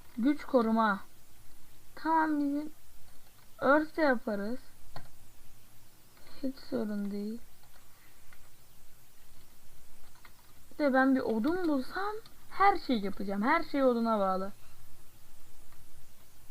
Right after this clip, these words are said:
İşte istediğim kılıç çıktı sonunda. Şunları bir atalım. Abi.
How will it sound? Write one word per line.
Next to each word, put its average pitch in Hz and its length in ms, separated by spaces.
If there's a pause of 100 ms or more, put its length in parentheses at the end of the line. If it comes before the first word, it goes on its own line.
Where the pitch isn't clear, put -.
(1400)
İşte - 640
istediğim 240 580
kılıç 254 420
çıktı 277 300
sonunda. 208 520 (2500)
Şunları 226 420
bir 220 80
atalım. 208 480 (1500)
Abi. 190 360